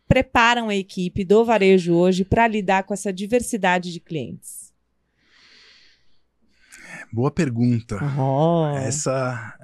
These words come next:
Speaker 2: é, então, eu, eu, eu acho que assim, é, não tem muito regra de este produto é pra este público especificamente,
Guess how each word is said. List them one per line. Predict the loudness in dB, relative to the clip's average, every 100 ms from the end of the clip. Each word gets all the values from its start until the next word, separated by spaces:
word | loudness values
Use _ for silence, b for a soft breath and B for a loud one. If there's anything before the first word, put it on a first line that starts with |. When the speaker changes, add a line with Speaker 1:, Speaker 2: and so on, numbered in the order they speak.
| -20
Speaker 2:
é, | -20 -20 -14
então, | -6 0 0
eu, | 0
eu, | -4 -8 -8 -10
eu | -2 0
acho | 0
que | -2
assim, | -2 0 0 -4 _ b b b b b _ _ _ -4
é, | 0 2 2
não | 4 2
tem | 4 4 4
muito | 4 4 2
regra | 4 4 4 2 0 -2 _ _
de | -8 -4 0 0 2
este | 4 2 2 -6
produto | 0 0 2 0 2
é | 0
pra | 0 2
este | 2 2 -2
público | -4 -2 -2 -2
especificamente, | -4 -4 -4 -4 -2 0 0 -2 -8 -12